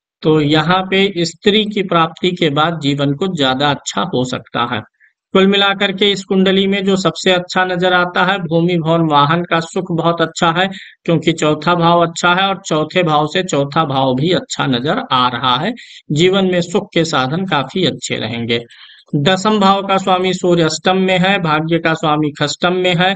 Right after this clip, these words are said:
कार्य क्षेत्र में समय समय पे समस्याएं आएंगी, मानसिक रूप से समस्याएं बनेंगी, कुछ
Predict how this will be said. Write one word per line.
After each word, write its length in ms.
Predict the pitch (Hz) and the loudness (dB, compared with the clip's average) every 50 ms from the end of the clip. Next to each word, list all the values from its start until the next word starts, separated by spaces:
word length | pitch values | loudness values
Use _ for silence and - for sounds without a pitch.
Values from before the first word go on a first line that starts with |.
| 196 - - - - - _ _ - | -4 -8 -14 -18 -20 -20 _ _ -2
कार्य 340 | 202 196 202 208 208 214 208 | 0 0 0 0 -2 -4 -4
क्षेत्र 420 | 208 - 190 190 185 190 185 185 | -2 -2 -2 -2 -2 -2 -2 0
में 160 | 180 190 196 | 2 2 2
समय 320 | 190 - 175 165 165 170 170 | 2 2 2 2 2 2 2
समय 300 | 165 165 156 151 151 147 | 2 0 0 0 0 0
पे 160 | 151 - 147 | 0 0 -2
समस्याएं 720 | 143 - 147 147 151 - - - 131 131 151 175 220 254 - - | 0 -2 -2 -4 -4 -6 -4 -4 -2 -2 0 -2 -2 -4 -4 -4
आएंगी, 640 | 147 143 143 147 143 143 143 143 147 165 160 139 131 - - - _ _ _ 160 | -2 0 0 2 2 2 2 2 2 2 2 2 -2 -6 -12 -20 _ _ _ 0
मानसिक 540 | 160 170 175 180 185 185 - 220 208 214 | 2 2 2 2 0 0 0 -2 0 0
रूप 180 | 202 202 196 202 | 0 0 0 0
से 160 | - - 202 | -2 -2 -2
समस्याएं 600 | - - 196 190 185 190 - - 185 185 185 190 185 | 0 2 2 2 2 0 0 0 2 2 2 0 0
बनेंगी, 460 | 185 180 185 185 185 185 185 185 185 | 0 0 0 0 0 2 2 2 0
कुछ 300 | 185 202 202 202 - | 0 -2 -4 -4 -8